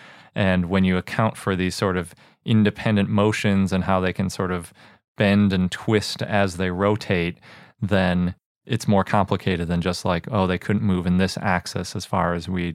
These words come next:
wanted to." So after they did all of this mapping, they found that really the range of motion of the actual quail leg is only about five percent of the expected envelope where you could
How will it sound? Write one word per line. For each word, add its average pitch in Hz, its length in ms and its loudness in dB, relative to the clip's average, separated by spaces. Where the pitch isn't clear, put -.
wanted 95 420 -2
to." - 320 -6
So 95 400 0
after 131 300 2
they 104 140 4
did 110 200 2
all 98 220 4
of 85 60 -4
this 87 180 -4
mapping, 98 480 0
they 90 100 0
found 98 420 0
that 90 340 0
really 107 520 2
the 110 100 2
range 117 340 2
of 98 120 2
motion 117 520 4
of 110 220 -2
the 87 240 0
actual 104 520 0
quail 110 520 0
leg 156 380 2
is 110 160 0
only 131 260 4
about 104 280 4
five 120 520 0
percent 104 600 0
of 87 300 -6
the 107 240 -2
expected 107 960 -2
envelope 90 640 0
where 95 500 2
you 107 200 0
could 135 460 0